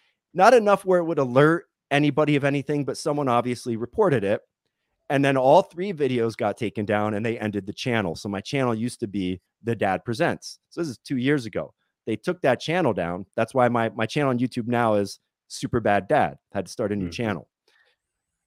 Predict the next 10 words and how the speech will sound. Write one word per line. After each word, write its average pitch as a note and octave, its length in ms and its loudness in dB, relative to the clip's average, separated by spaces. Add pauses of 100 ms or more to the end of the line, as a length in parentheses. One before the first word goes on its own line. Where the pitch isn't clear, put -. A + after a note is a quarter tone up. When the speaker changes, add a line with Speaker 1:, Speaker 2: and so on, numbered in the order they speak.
Speaker 1:
Haven't A3+ 360 2
been F#3 140 4
able F3 160 4
to D3 60 2
get C#3+ 160 2
much C3+ 240 -4
traction B2 460 0
there G#2+ 160 0
on G2+ 120 -2
YouTube. F2+ 400 -8